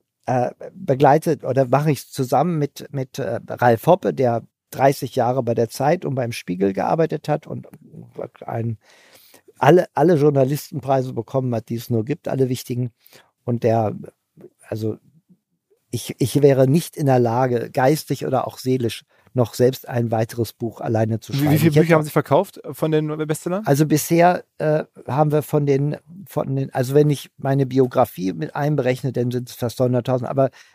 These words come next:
Speaker 1: äh, von den
Speaker 2: Neun-, neunhunderttausend?
Speaker 1: Ja, mit Biografie.
Speaker 2: Mhm.
Speaker 1: Aber wenn ich die beiden Bücher nur rechne, den Zorn und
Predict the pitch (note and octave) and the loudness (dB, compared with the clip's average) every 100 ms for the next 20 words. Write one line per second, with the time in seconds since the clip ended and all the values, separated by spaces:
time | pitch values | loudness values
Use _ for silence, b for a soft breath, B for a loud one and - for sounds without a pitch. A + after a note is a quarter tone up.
0 | b - B2+ - - D3+ F3 F3 A3 G3 | b 0 0 0 -2 0 6 6 6 4
1 | G#3+ G#3+ F#3 E3+ A#2+ A2 _ _ _ _ | 2 2 0 -2 -4 -12 _ _ _ _
2 | _ C#3 E3 - _ D3 E3+ - D#3+ E3+ | _ 2 2 2 _ 0 0 2 6 6
3 | C#3+ C#3 - B2+ C3 D3 E3 D#3+ - D#3 | 6 0 0 -2 2 4 4 2 0 2
4 | C#3 D3 F3+ F3+ F#3+ F#3+ F3 E3+ D3+ E3 | 4 4 2 -2 0 0 2 2 0 0
5 | E3+ D3 C#3 C3+ D#3+ D3+ E3+ E3+ _ _ | 0 0 -2 -2 2 2 2 -4 _ _
6 | _ _ _ _ - C#3 C#3 | _ _ _ _ 2 2 2